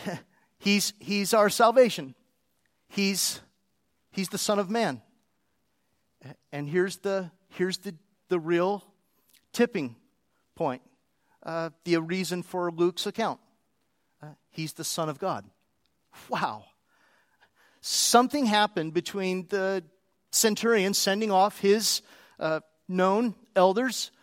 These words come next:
to ask Jesus to come, and the moment, uh, when he discovered that Jesus was on his way,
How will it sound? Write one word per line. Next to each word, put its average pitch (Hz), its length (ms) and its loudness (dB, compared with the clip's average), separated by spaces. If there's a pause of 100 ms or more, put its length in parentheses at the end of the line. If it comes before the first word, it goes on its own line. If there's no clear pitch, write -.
(220)
to 170 420 -4 (320)
ask 180 380 4
Jesus 180 380 -6
to 165 80 -8
come, 185 360 -2 (460)
and 175 360 0
the 185 80 -2
moment, 202 460 0 (140)
uh, 180 180 -4
when 180 420 -4
he 202 280 -4
discovered 190 540 0
that 165 140 -4
Jesus 170 420 -6
was 180 120 -6
on 185 140 2
his 185 140 -6
way, 202 300 0